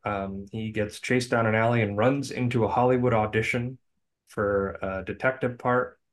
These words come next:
Somehow lands the audition, ends up at a party, and has to be working with Val's, Val Kilmer's character, uh, Gay Perry,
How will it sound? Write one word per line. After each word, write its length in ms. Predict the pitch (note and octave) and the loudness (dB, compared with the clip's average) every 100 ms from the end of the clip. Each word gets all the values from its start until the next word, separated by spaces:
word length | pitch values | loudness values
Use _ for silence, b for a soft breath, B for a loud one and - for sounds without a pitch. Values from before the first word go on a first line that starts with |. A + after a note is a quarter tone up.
| _ _ _ _ | _ _ _ _
Somehow 640 | - - B2 B2 A#2 A2+ G#2 | -10 -2 0 2 2 2 0
lands 520 | G#2+ A#2+ A#2+ A#2+ - | 0 2 2 -2 -6
the 280 | - A2+ A#2 | -6 -2 0
audition, 500 | G#2+ A2 - G#2+ G#2+ | 0 -2 -2 -4 -2
ends 160 | A#2 A#2 | -2 0
up 160 | A2 | 0
at 80 | G#2+ | 0
a 60 | G#2 | -2
party, 480 | - A2 G#2 G#2 G#2 | 0 0 2 0 -4
and 140 | G#2 | -6
has 280 | G#2+ G#2 - | -8 -8 -8
to 80 | A2+ | -6
be 160 | A2 | -4
working 500 | G#2 G#2+ G#2+ G#2+ G#2 | 0 0 0 -4 -2
with 220 | G#2 G2+ - _ _ _ _ _ _ - | -2 -2 -4 _ _ _ _ _ _ 4
Val's, 340 | G#2+ G#2+ - - - | 6 4 0 -8 -10
Val 240 | - B2 B2+ | 2 2 2
Kilmer's 440 | - A#2+ A2+ A2 | 0 0 0 -2
character, 760 | - G#2+ G#2 - G#2+ G#2 G2+ - _ _ _ - | -2 0 0 -2 -2 0 -2 -6 _ _ _ -4
uh, 360 | G#2 F#2+ F#2+ G2 - | -2 -2 -4 -6 -6
Gay 280 | A#2 A#2+ B2 | 0 2 2
Perry, 500 | - G#2+ G2 A2 | 2 4 4 0